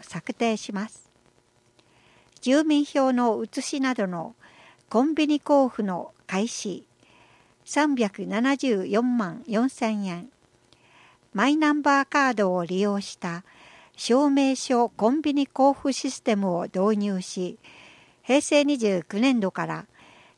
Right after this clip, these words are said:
住民票の写しと印鑑登録証明書の交付を行います。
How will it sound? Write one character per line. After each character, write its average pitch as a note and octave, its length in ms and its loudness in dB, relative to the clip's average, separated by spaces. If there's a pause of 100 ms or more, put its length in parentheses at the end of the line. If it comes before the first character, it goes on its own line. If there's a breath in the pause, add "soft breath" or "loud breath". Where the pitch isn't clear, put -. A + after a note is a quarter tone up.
住 B3+ 240 4
民 C#4 220 4
票 B3+ 300 2
の A#3 240 2
写 G#3 180 -4
し - 220 -12
と G3+ 420 0
印 C4+ 220 0
鑑 C4 340 2
登 A#3+ 220 2
録 C4 220 -2
証 A#3+ 260 2
明 C4 180 2
書 B3 200 -4
の A3+ 380 0
交 B3 180 4
付 C#4 120 -4
を A#3 240 2
行 - 140 -4
い G#3+ 260 -4
ま G#3 160 -6
す。 - 220 -18